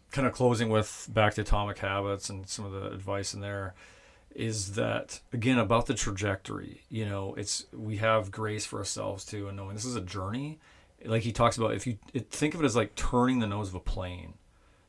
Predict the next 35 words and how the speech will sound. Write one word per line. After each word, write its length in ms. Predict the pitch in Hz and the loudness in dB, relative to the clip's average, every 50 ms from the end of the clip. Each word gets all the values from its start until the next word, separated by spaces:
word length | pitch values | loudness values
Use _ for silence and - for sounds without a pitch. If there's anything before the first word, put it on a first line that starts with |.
| _ | _
you 80 | - 101 | -8 -6
know, 60 | 101 104 | -6 -4
just, 240 | 104 104 - - - | -2 -2 -4 -4 -2
it's, 260 | 123 110 101 - - - 139 - - | -6 -4 -4 -6 -6 -6 -8 -4 -2
as 200 | 123 117 110 123 | -2 0 0 2
you're 240 | 123 120 113 107 104 - | 2 4 4 2 0 -2
approaching 680 | 120 107 - - - - 123 123 127 - - 131 127 117 | -4 -4 2 4 4 6 6 4 4 2 2 0 2 2
this 180 | 110 - - | 0 0 -2
new, 540 | 113 110 110 113 113 113 110 107 107 104 101 - _ _ _ _ _ _ _ _ _ _ - | -2 -2 0 0 0 0 0 -2 -2 -4 -6 -8 _ _ _ _ _ _ _ _ _ _ -8
you 100 | 101 98 | -6 -4
know, 300 | 92 87 82 80 95 - _ - _ _ _ _ _ _ _ _ _ _ _ - - - - - | -4 -4 -6 -6 -10 -12 _ -20 _ _ _ _ _ _ _ _ _ _ _ -20 -20 -20 -18 -18
uh, 40 | - - - _ _ - | -16 -16 -16 _ _ -2
place 360 | - - 123 123 120 - - | 2 6 6 6 6 4 4
you 80 | 120 | 4
wanna 140 | 117 110 101 | 4 4 2
grow 400 | 92 101 104 104 104 110 104 95 | 0 -2 0 4 4 4 4 2
in, 260 | 87 80 80 85 - _ - | 0 -2 -4 -8 -12 _ -2
by 140 | 113 113 113 | 2 2 2
turning 500 | 110 - - - - 131 131 139 151 151 143 | 2 6 6 6 6 6 2 2 2 2 2
the 60 | 131 | 2
nose 220 | 123 123 127 104 | 4 2 2 2
of 40 | 101 | 0
the 80 | 104 - | 0 4
plane 600 | - - 120 117 110 98 90 87 82 85 90 - _ _ _ - - - - - - - - - - - - - - - - | 4 4 4 4 -4 -4 -6 -8 -10 -12 -14 -16 _ _ _ -20 -20 -20 -20 -20 -20 -20 -20 -20 -20 -20 -20 -20 -20 -14 -4
just 240 | 110 117 113 - - | 0 0 0 0 0
three 260 | - - 123 127 135 | -2 2 4 4 4
degrees, 560 | 131 117 92 98 117 123 120 107 98 92 - | 4 2 0 0 0 0 0 0 -2 -2 -2
it's 140 | 110 - - | -4 -4 -2
the 60 | 117 | -2
difference 360 | 101 101 123 - 135 117 - - | 0 0 0 0 0 -2 -2 -4
between 320 | 98 - - 120 113 104 | -4 -2 0 0 0 -2
flying 360 | 98 - - 110 107 107 107 98 | -4 -4 -2 0 2 2 0 -2
from 400 | - 110 104 98 92 90 95 - - _ _ _ _ _ _ _ - _ _ _ _ - | -4 -6 -6 -6 -6 -8 -10 -12 -18 _ _ _ _ _ _ _ -20 _ _ _ _ -2
Los 340 | 107 110 107 110 - - | 2 4 4 4 4 2
Angeles, 580 | 117 110 107 104 101 104 104 101 98 - - | 0 0 0 -2 -2 -2 -2 -2 -2 -4 -6